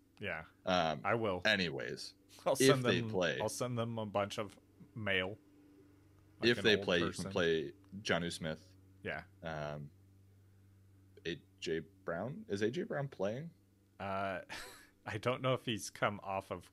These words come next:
Speaker 1: c-, the covid list yet.
Speaker 2: I don't know
Speaker 1: Uh,
Speaker 2: either, man.
Speaker 1: yeah,
Speaker 2: I,
Speaker 1: it,
Speaker 2: honestly,
Speaker 1: it's weird.
Speaker 2: here's my advice.
Speaker 1: I don't think he will come off it till Saturday. That's the problem.
Speaker 2: He's,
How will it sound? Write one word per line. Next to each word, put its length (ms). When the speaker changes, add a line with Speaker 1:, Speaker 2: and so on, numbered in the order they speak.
Speaker 1:
c-, 80
the 140
covid 560
list 400
yet. 280
Speaker 2:
I 60
don't 140
know 300
Speaker 1:
Uh, 80
Speaker 2:
either, 260
man. 340
Speaker 1:
yeah, 100
Speaker 2:
I, 40
Speaker 1:
it, 120
Speaker 2:
honestly, 540
Speaker 1:
it's 100
weird. 160
Speaker 2:
here's 180
my 140
advice. 540
Speaker 1:
I 120
don't 220
think 180
he 140
will 240
come 260
off 220
it 140
till 140
Saturday. 560
That's 220
the 80
problem. 460
Speaker 2:
He's, 220